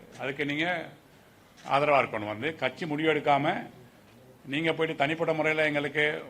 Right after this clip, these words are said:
நீங்க, நீங்க பேரம் பேசிட்டு போனீங்கன்னு சொன்னா அடுத்த ஒரு மாசத்துக்குள்ள வழக்கு போட்டு நீங்க வீட்ல இருப்பீங்க. இப்ப கௌரவ உறுப்பினரா இருக்கிறவங்க வந்து வெறும் உறுப்பினர் ஆகிருவீங்க நீங்க. அதனால அது தெளிவா இருங்க நீங்க.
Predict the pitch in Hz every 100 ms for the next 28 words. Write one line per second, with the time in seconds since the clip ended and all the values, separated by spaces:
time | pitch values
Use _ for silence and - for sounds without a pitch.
0 | 135 139 143 143 143 147 135 143 - 139
1 | 143 139 123 127 127 120 117 110 147 -
2 | - - - - - 131 170 190 190 143
3 | 165 170 151 170 165 139 147 135 131 156
4 | 208 - 135 143 143 156 156 127 120 120
5 | 175 202 - - - - - - - -
6 | - - 139 127 123 - - - 131 165
7 | 170 151 151 156 151 131 131 127 120 117
8 | 131 202 220 - - - 120 160 196 165
9 | 151 131 113 101 95 95 90 90 - 113
10 | 131 123 117 113 104 92 90 87